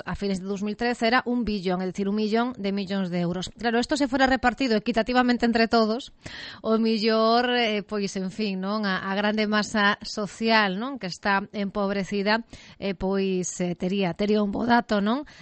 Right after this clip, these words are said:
Eh, para aqueles que, que teñen grandes fortunas, sería un, unha mala solución, non? Esta de repartir equitativamente entre todos. O problema é o que te dis, non? Que se ven as familias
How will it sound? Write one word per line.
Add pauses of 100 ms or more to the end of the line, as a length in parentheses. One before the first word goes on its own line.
(140)
Eh,
para
aqueles
que, (240)
que
teñen
grandes
fortunas, (160)
sería
un,
unha
mala
solución,
non?
Esta
de
repartir
equitativamente
entre
todos.
O
problema
é
o
que
te
dis,
non?
Que
se
ven
as
familias